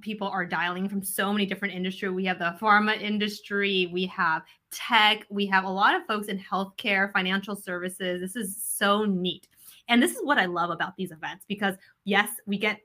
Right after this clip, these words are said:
people from all over the world, but we have such a diverse set of folks from different industries converging on a topic that arguably we are all interested in.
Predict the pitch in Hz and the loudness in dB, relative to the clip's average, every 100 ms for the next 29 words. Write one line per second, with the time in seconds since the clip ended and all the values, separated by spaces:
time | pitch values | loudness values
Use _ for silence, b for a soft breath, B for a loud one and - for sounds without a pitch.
0 | - - 226 208 202 196 196 208 214 226 | -8 -6 -4 -4 -4 -2 -2 -2 -2 -4
1 | 170 175 190 202 220 220 302 254 202 180 | -4 -6 -4 0 0 0 -2 0 2 2
2 | 165 190 214 233 b b b - - 214 | 4 4 4 2 b b b -12 0 2
3 | 220 - 185 185 220 185 185 202 220 208 | 2 0 -2 -2 -2 -2 -2 -4 -4 -2
4 | 196 202 - 175 170 170 B B - 254 | -2 -2 -4 -4 -4 -6 B B 4 6
5 | 220 330 370 208 202 202 196 190 - 196 | 8 8 8 4 2 0 0 0 0 0
6 | 202 196 - 180 185 220 226 226 185 185 | 0 -2 2 2 4 2 2 0 0 -2
7 | 196 190 175 185 175 - 190 185 180 - | -2 -2 -2 -2 -4 -4 -8 -8 -14 -14
8 | 170 - 196 180 | -16 -10 -10 -10